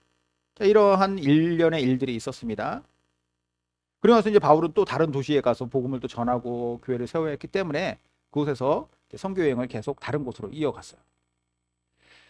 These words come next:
고린도를 떠나 다른 지방에 있을 때 이 고린도에 대한 소식이 바울에게 들려옵니다.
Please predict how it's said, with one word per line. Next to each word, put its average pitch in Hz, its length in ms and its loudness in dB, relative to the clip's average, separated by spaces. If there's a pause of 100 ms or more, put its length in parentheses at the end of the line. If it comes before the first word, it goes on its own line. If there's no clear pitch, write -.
(460)
고린도를 240 460 8
떠나 190 260 8
다른 156 300 4
지방에 151 340 -4
있을 117 200 -8
때 76 360 -10 (140)
이 226 100 -8
고린도에 170 580 0
대한 143 180 2
소식이 180 560 -6
바울에게 131 460 -2
들려옵니다. 160 640 -2